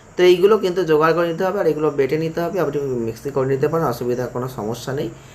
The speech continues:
তো এবারে পটলগুলো কিন্তু এখানে আস্ত আস্ত করবো না, যেহেতু বলেছিলাম পটলগুলো একটু বড় বড় পটল দরকার, পটলগুলো কিন্তু দো আধখানা করে নেব। আস্ত পটল অনেক সময় স্বাদের ক্ষেত্রে সমস্যা হয়, স্বাদ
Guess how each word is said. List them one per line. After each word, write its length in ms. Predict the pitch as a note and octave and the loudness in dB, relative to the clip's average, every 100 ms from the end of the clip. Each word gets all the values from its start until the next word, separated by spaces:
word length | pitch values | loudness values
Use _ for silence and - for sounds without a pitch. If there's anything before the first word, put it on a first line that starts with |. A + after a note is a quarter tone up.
| - - | -4 2
তো 60 | |
এবারে 200 | C#3+ E3+ F3 | 4 4 4
পটলগুলো 500 | D#3 C#3 E3+ F#3+ G3 | 2 4 2 0 0
কিন্তু 300 | F3 D3+ D3+ | -2 -2 0
এখানে 240 | C#3+ D#3 | 0 0
আস্ত 320 | F3+ B2+ - C#3+ | 0 -2 -2 -4
আস্ত 240 | C3+ - | -4 -4
করবো 360 | D3 A#2+ A2+ B2 | -2 0 0 -4
না, 140 | C#3 | -4
যেহেতু 320 | A#2+ B2 F3+ | 0 0 2
বলেছিলাম 460 | E3+ E3 F3 F3 E3+ | 2 2 2 0 0
পটলগুলো 400 | D3+ D3 D3 D#3 | 0 0 0 2
একটু 260 | D3 D3+ D3 | 2 0 -2
বড় 200 | B2+ C3+ | 0 2
বড় 160 | C#3+ D3+ | 0 0
পটল 280 | D3 D3 C#3+ | -2 -2 0
দরকার, 380 | C#3 C#3 D3 E3 | -2 -4 -8 -8
পটলগুলো 400 | A2+ B2 C3 D3 | -8 -6 -4 -2
কিন্তু 240 | C#3+ C3 D3 | -2 0 -2
দো 200 | B2 C#3+ | 2 4
আধখানা 360 | C#3 C3+ B2+ | 4 0 -6
করে 200 | B2 A2 | -4 -2
নেব। 240 | G#2 G2 - - - - - | -2 -4 -8 -14 -20 -20 -8
আস্ত 300 | - A2+ - D3+ | -2 -2 0 0
পটল 220 | D#3+ E3 | 0 2
অনেক 180 | D3 C#3 | 0 -2
সময় 220 | D#3 E3 | -2 -2
স্বাদের 480 | D#3+ - B2 C#3 C#3 | -2 -2 0 0 -2
ক্ষেত্রে 480 | - - - D3+ C#3+ | -4 -8 -2 -2 -2
সমস্যা 460 | - A#2+ C3 - | -2 -4 -4 -4
হয়, 120 | C#3+ D#3+ | -6 -6
স্বাদ 300 | - A#2+ | 0 0